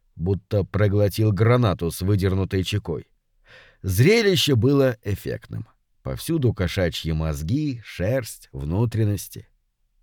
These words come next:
В тот вечер Пола пришёл домой усталым.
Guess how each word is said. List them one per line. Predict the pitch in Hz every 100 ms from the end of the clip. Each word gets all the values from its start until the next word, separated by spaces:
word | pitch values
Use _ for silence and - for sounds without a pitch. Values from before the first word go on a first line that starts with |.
| _ _
В |
тот | 165 196
вечер | 120 104 98 107 - _ _ _ _ -
Пола | 160 175 147
пришёл | 113 107 - 147
домой | 127 107 107 127 110
усталым. | 120 113 - 87 76 67 55